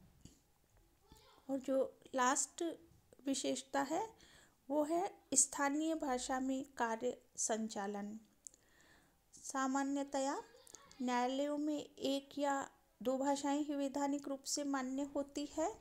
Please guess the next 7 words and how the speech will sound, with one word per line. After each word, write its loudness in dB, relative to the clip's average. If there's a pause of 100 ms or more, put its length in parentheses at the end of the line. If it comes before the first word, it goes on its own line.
(540)
परंतु -2 (640)
चीन 2 (120)
के 0 (440)
नागरिकों 0
को -2 (440)
न्यायालयों 2
में 0